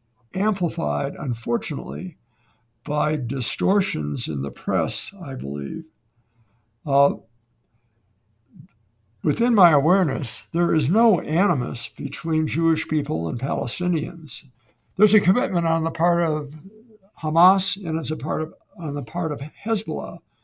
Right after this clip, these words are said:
to exterminate the Jews. That is their commitment. As a part of that, Hamas, over several months, actually deflecting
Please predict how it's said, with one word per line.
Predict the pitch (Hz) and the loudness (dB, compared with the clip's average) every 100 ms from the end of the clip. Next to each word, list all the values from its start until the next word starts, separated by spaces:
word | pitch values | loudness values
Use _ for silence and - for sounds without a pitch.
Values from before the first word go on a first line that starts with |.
| _ _ _ _ _ | _ _ _ _ _
to | - 175 170 165 165 | 0 6 6 6 2
exterminate | 160 - - 208 262 254 160 131 - | -4 -4 -6 -2 -2 0 -2 -6 -8
the | |
Jews. | 123 127 143 208 202 - 131 | -10 -8 -10 -12 -14 -16 -10
That | 139 208 | -4 -2
is | 226 190 | -2 -2
their | 165 | -4
commitment. | 175 165 175 170 - _ _ _ _ _ _ _ _ _ _ - | -4 -6 -6 -10 -18 _ _ _ _ _ _ _ _ _ _ -6
As | 143 | -2
a | 156 | -2
part | 160 - - - 254 | -4 -6 2 4 4
of | 135 | 0
that, | 117 117 90 - _ _ - | -2 -2 -4 -6 _ _ -10
Hamas, | - 165 190 226 156 170 - - - _ _ _ _ _ - | -2 0 2 2 2 -2 -6 -12 -18 _ _ _ _ _ -4
over | 160 170 165 | 0 2 2
several | - 196 214 220 208 | 0 -2 0 2 0
months, | 165 147 - - - - _ _ _ _ _ _ _ _ _ _ _ _ | -2 -4 -8 -10 -10 -14 _ _ _ _ _ _ _ _ _ _ _ _
actually | 170 208 - 147 143 151 | -2 -2 -2 -4 -4 -4
deflecting | 117 165 156 - 170 214 208 - 165 147 151 156 | -2 0 0 -2 2 2 2 -4 -4 -4 -8 -10